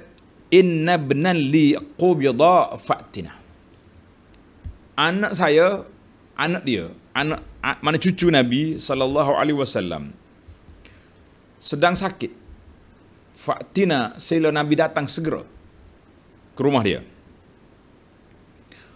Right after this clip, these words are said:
Fa arsala yuqri'us salam.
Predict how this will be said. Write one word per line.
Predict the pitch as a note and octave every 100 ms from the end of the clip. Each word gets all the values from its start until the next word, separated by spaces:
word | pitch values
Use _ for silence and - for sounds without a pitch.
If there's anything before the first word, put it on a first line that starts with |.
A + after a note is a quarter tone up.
| _ _ _ - -
Fa | - - -
arsala | G#3+ G#3 - E3+ D3+ D#3+ -
yuqri'us | C3 D3+ G3 - D3+ C3+
salam. | - - F2 D#2 C2+ B1 G#1